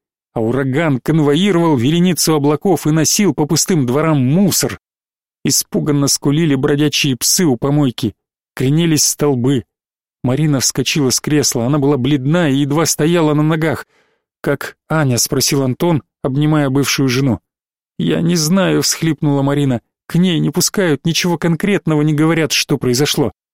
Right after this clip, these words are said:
«Похоже, она напала на Катю, у неё был нож, Тоша, нож, и она отрезала свои волосы». «Чёрт!» — Смирнов ударил кулаком в стену. «Её глаза, как будто чёрные линзы,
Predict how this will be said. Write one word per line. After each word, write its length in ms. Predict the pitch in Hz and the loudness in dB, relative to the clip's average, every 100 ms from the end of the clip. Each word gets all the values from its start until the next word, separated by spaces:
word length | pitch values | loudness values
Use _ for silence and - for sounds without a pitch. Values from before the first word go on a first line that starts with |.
| _ _ _ _ | _ _ _ _
«Похоже, 520 | - - 170 143 160 | -10 -4 -4 -2 0
она 200 | 160 165 | 0 2
напала 400 | 147 156 180 156 | 0 0 0 0
на 140 | 151 170 | 0 -2
Катю, 360 | - 165 - | -2 -2 0
у 40 | 147 | 0
неё 240 | 165 170 | 2 2
был 220 | 147 165 | 2 2
нож, 420 | 160 196 147 - - | 2 2 2 -2 -2
Тоша, 360 | 226 170 - | 0 0 0
нож, 460 | 180 214 233 165 - - _ _ - | 0 2 2 0 -2 -10 _ _ -4
и 60 | 143 | 0
она 280 | 156 175 | 2 0
отрезала 520 | 180 - 196 170 156 151 | -2 -2 0 0 0 0
свои 320 | - 175 175 | 0 0 0
волосы». 520 | 180 185 135 - 123 | 2 2 2 0 -2
«Чёрт!» — 760 | - - - - - 139 120 104 | -4 -4 -2 -2 0 0 0 -4
Смирнов 720 | - - - 127 120 143 139 - | -4 -2 0 0 0 -2 -2 -2
ударил 400 | 127 147 139 123 | 0 0 0 0
кулаком 480 | 156 143 - 147 | 0 0 0 -2
в 60 | 123 | 0
стену. 380 | - - 135 113 - _ _ _ _ | -2 0 0 -2 -6 _ _ _ _
«Её 320 | - 165 160 165 | -6 -2 0 0
глаза, 580 | 156 180 160 185 190 | 0 0 0 0 0
как 220 | 127 160 151 | 0 -2 0
будто 320 | 185 - 165 | -2 -2 -4
чёрные 480 | - 208 170 180 180 | 0 0 2 2 2
линзы, 520 | 196 208 143 139 | 2 2 2 0